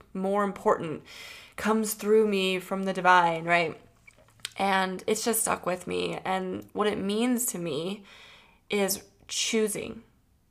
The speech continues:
the abundance that is all around us. We live in a universe with all options available to us at any time. And we don't feel that way always because of our conditioning.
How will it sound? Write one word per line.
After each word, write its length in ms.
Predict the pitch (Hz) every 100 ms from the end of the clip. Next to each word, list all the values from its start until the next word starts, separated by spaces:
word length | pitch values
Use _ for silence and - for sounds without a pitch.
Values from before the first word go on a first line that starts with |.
| _ _
the 160 | - 180
abundance 680 | 175 175 175 - 196 - -
that 160 | 180
is 140 | 180 -
all 240 | 165 170
around 340 | 160 - - -
us. 280 | - 240 -
We 100 | 208
live 260 | 202 190
in 80 | 202
a 60 | 202
universe 680 | 190 190 185 185 185 185 - - - - _
with 180 | 190 190 -
all 440 | 190 180 180 180 -
options 760 | 175 170 - 170 190 - - -
available 520 | 190 185 175 170 175
to 200 | 175 180
us 200 | 175 180 -
at 240 | 190 185 -
any 400 | 185 180 175 180 - _
time. 460 | - - - 220 - _ _ - - - - - -
And 340 | 202 190 - -
we 220 | 196 202
don't 320 | 202 220 220 - - -
feel 300 | 214 208 196
that 220 | 180 -
way 200 | 180 -
always 720 | 170 - - - 233 - - _ _ _
because 300 | - 196 190
of 100 | 180
our 120 | 175 170
conditioning. 840 | 180 175 - - - - 233